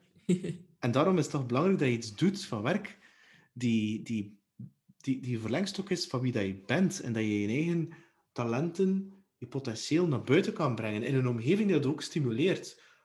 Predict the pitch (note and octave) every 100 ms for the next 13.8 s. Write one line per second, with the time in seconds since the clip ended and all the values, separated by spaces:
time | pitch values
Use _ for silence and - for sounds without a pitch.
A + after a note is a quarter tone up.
0 | _ - A2 E3 G3 G3 - B2+ C3+ D3
1 | C3 B2 G#2+ D3 E3+ F3 C3 B2 B2 A2+
2 | G#2+ D3+ - E3 C#3+ B2+ A#2 A2 A2 C#3
3 | C3 B2+ A#2+ A2+ A2+ G#2+ A#2 D3+ D#3+ E3+
4 | F3 D3 G#2 - _ - _ _ - A2
5 | C#3+ D#3 F3+ F3 - - - - C3 A#2+
6 | D#3 D#3+ B2+ C3+ B2+ - B2 D#3 A#2+ C3+
7 | C#3 D#3+ D3+ E3+ D3 C3 B2+ B2 - B2+
8 | - - B2+ E3 F3+ D#3+ D#3 A#2 A#2+ A#2+
9 | A#2 B2+ D3 D#3 E3+ E3 D#3+ D3 E3 F3+
10 | - - _ _ _ _ - B2+ A#2 A#2
11 | A2 G#2+ - C3 B2+ A2+ G2+ _ _ _
12 | - A#2 C3+ E3 F3+ B2 D3 D3 - D3
13 | - B2+ A#2 G#2 G2+ C#3+ C#3 -